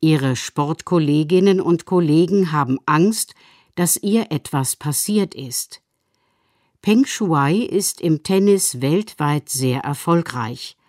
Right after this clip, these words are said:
Anfang November hat sie im Internet geschrieben, dass ein bekannter chinesischer Politiker sie zum Sex gezwungen hat. Dann wurden ihre Nachrichten im Internet gelöscht.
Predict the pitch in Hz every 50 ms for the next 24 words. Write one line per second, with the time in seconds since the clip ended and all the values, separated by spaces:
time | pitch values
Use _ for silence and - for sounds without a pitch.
0 | _ _ _ _ _ _ _ _ _ _ _ _ 151 170 196 220 220 - 220 196
1 | 185 170 139 120 110 107 135 131 135 151 160 165 165 190 202 214 214 185 156 143
2 | - - - 147 143 - 151 131 127 135 - 151 135 139 127 151 143 143 139 139
3 | 143 147 - - - 170 - - - 170 180 196 190 214 226 220 - - - -
4 | - - _ _ _ _ - 143 - - - 170 185 202 202 165 175 170 - -
5 | - 170 170 196 214 214 - 247 247 233 - - 160 139 135 131 139 151 156 147
6 | 156 143 - - 147 127 - - 127 120 117 143 165 160 - - 190 175 185 175
7 | 170 170 165 - _ - - _ _ _ - 127 131 151 151 147 - - - 185
8 | 180 175 - - - 240 226 220 - - - - 143 120 - - - - 131 131
9 | 123 117 113 107 110 - 113 110 107 - - - - _ _ _ _ _ _ _
10 | _ _ _ _ _ _ _ _ _ _ - 131 131 151 165 185 175 208 220 226
11 | 220 226 - - 180 160 160 156 139 131 123 123 127 127 - 156 165 156 - -
12 | - - 214 202 - - 139 135 - - 147 135 131 - - 131 127 123 123 120
13 | - - - 156 151 165 185 185 156 - - - - -